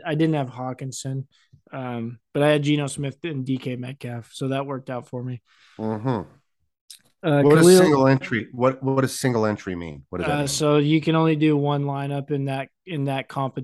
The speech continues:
Speaker 1: in that contest. So everybody can only do one lineup as opposed to, like, the one we do.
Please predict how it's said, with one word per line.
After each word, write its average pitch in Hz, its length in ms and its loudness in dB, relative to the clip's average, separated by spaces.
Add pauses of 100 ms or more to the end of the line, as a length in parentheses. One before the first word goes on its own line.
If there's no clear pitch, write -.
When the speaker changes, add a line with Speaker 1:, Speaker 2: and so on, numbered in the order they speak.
Speaker 1:
in 151 140 -6
that 131 200 -6
contest. 143 800 -6
So 139 240 -6
everybody 139 540 -2
can 135 160 -6
only 131 180 -4
do 131 160 -2
one 123 300 -6
lineup 123 340 -8
as 131 160 -4
opposed 135 400 -4
to, 139 80 -2
like, 135 220 -2
the 135 80 -4
one 135 300 -4
we 139 200 0
do. 143 380 0